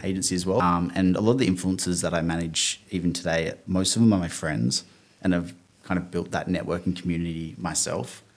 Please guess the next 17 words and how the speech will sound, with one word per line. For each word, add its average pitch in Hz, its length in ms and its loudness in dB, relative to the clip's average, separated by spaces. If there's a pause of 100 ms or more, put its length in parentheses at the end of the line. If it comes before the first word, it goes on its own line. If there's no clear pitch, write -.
(100)
Giving 95 220 2
it - 100 -4
to, - 80 -4
like, 90 140 0
another 82 220 0
agency 78 360 -4
just 82 200 -4
felt - 260 -8
a - 40 -12
bit 78 180 -6
weird. 76 280 -4
So, 82 240 0 (460)
yeah, 90 400 4 (220)
Personalities 95 760 4
is 87 140 -2
the 87 80 -6
business. 95 560 0